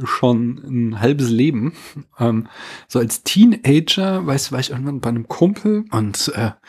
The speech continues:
wir haben es am Abend krachen lassen. Ich hab bei ihm übernachtet und am nächsten Morgen bin ich aufgewacht. Er hat noch gepennt und ich bin irgendwie ins Wohnzimmer. Seine Eltern, seine Mutter war nicht da.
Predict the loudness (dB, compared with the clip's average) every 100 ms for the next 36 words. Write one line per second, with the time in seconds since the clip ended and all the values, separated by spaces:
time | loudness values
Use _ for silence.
0 | -20 -18 -18 -20 -20 _ -4 -2 2 2
1 | 2 2 -2 -2 -4 -2 -2 2 4 2
2 | 0 -2 -2 0 0 0 0 0 0 -2
3 | -2 0 0 0 -2 -4 -4 -4 -2 -2
4 | 0 0 -2 -2 0 0 -2 -2 -2 -2
5 | -6 -8 -4 0 2 2 2 0 0 0
6 | 0 0 -2 -4 -6 -4 -6 0 0 0
7 | -2 -2 -2 -4 -6 0 2 2 -2 -4
8 | -6 -8 -8 -6 -6 -6 -8 -10 -6 -4
9 | -4 -2 -2 -2 -4 -6 -8 -8 -10 -8
10 | -8 -6 -6 -4 -4 -4 -6 -6 -8 -4
11 | -2 0